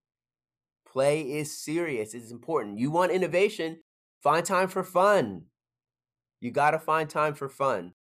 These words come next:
There's a great book by, um, Steven Johnson. It's called Wonderland. He actually researched the twentieth century breakthrough innovation and identified a common trait in some of the things that he was researching. They were having fun when they came up with their breakthrough.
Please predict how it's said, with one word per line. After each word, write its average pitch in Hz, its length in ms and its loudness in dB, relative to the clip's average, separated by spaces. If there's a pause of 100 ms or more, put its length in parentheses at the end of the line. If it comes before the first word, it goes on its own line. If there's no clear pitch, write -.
There's 123 160 -4
a 127 60 0
great 131 380 -2
book 151 240 -2
by, 113 220 2
um, 101 320 -2 (280)
Steven 143 400 -6
Johnson. 123 420 0
It's 120 100 -10
called 107 300 -4
Wonderland. 151 760 -2
He 139 80 -4
actually 127 520 -4 (1080)
researched 160 680 0
the - 80 -12
twentieth 151 400 0
century 147 320 -4
breakthrough 123 400 -2
innovation 135 840 -2 (340)
and 113 100 -4
identified 143 600 4
a 110 60 4
common 135 520 2
trait 127 420 0
in 113 120 -6
some 123 240 -4
of 120 80 -4
the 117 240 2 (260)
things 135 200 2
that 120 100 2
he 127 100 0
was 107 200 -2
researching. 180 600 0 (200)
They 139 140 6
were 151 100 4
having 143 380 4
fun 147 340 2
when 123 140 0
they 110 80 0
came 120 260 -2
up 104 80 -2
with 110 160 -4
their 107 100 0
breakthrough. - 580 -4